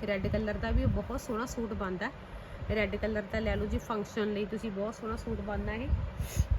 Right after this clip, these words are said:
ਤੇ ਇਹ ਵਾਲਾ ਚੈੱਕ ਕਰੋ ਜੀ, ਇਹ ਪਰਪਲ ਕਲਰ ਦੇ ਵਿੱਚ ਆਊਗਾ, ਬਲੂ ਜੀ ਸ਼ੇਡ ਦੇ ਵਿੱਚ ਹੈ ਜੀ, ਠੀਕ ਹੈ ਜੀ। ਬਲੂ ਜੀ ਸ਼ੇਡ ਦੇ ਵਿੱਚ ਆਉਣ ਵਾਲਾ ਪੀਸ ਹੈ ਇਹ।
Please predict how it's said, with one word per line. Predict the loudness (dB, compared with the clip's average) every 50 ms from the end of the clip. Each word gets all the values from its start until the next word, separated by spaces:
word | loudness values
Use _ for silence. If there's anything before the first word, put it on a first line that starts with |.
| 2 0 -2 0 2
ਤੇ | 2
ਇਹ | 2 4 4 4 4
ਵਾਲਾ | 4 4 2 0
ਚੈੱਕ | 0 -2 -2 0 0
ਕਰੋ | 0 2 0 0
ਜੀ, | 2 0 -2 -2 -4 -8 -12 -12 -12 -10 -10 -10 -10 -10 -10 -8 -2 0
ਇਹ | 0 2
ਪਰਪਲ | 2 2 2 2 2 0 0
ਕਲਰ | 0 0 2 2 0 0
ਦੇ | 2 0 0
ਵਿੱਚ | 0 0 -2 0
ਆਊਗਾ, | 0 0 2 2 0 0
ਬਲੂ | 2 2 2 2 2 2 2
ਜੀ | 0 0
ਸ਼ੇਡ | 0 2 2 2 2 2
ਦੇ | 2 0 2 2
ਵਿੱਚ | 2 0 0 -2
ਹੈ | -2 -2
ਜੀ, | -2 -4 -6 -8 -12 -8 -8
ਠੀਕ | -4 -4 -2
ਹੈ | -2
ਜੀ। | -2 -2
ਬਲੂ | 0 0 0 0 0 0
ਜੀ | -2 -2
ਸ਼ੇਡ | -2 -2 -2 -2 0
ਦੇ | -2 -2 -2
ਵਿੱਚ | -2 -4 -2 -2
ਆਉਣ | 0 0 0
ਵਾਲਾ | 0 0 -2 -2 -4
ਪੀਸ | -2 -4 -4 -2 -4 -4
ਹੈ | 2
ਇਹ। | 2 4